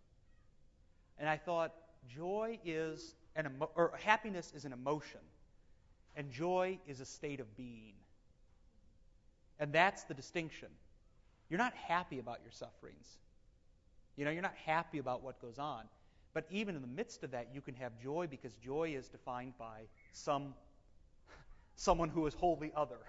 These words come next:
<laughs> Defined by Christ. Yeah, right. So, um, you know, it sounds, it sounds a bit ironic to say have joy in your sufferings,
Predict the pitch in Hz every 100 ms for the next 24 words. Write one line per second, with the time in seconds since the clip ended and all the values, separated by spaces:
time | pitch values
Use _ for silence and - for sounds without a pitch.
0 | - - - - - - - - - -
1 | 160 170 147 127 - 139 110 - 170 123
2 | 135 139 110 - - - - - - -
3 | 202 180 170 170 165 156 147 139 - -
4 | - - - - - - - - - -
5 | - - - - - - - 175 170 -
6 | 196 202 202 196 - - - 180 175 156
7 | 139 139 127 139 160 135 - 147 135 117
8 | 135 127 117 - 170 - 117 110